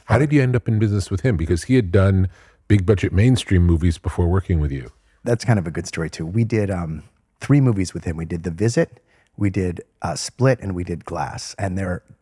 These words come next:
Speaker 2: I told you, Paranormal Activity was finished when we came on it, and there were two other movies that we did like that. The Visit was the second, and this other movie called Unfriended was the third.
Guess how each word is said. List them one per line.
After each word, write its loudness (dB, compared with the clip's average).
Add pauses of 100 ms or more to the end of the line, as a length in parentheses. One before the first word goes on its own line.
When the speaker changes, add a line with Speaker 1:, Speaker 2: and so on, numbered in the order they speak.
(120)
Speaker 2:
I -2
told -2
you, -2 (320)
Paranormal 2
Activity -4
was -6
finished -4
when -6
we -4
came -8
on -4
it, -8
and -14 (260)
there -4
were 0
two 0
other 0
movies -4
that -10
we -6
did -8
like -8
that. -6
The -10
Visit -4
was -10
the -14
second, -8
and -10
this -12
other -8
movie -8
called -8
Unfriended -12
was -12
the -12
third. -8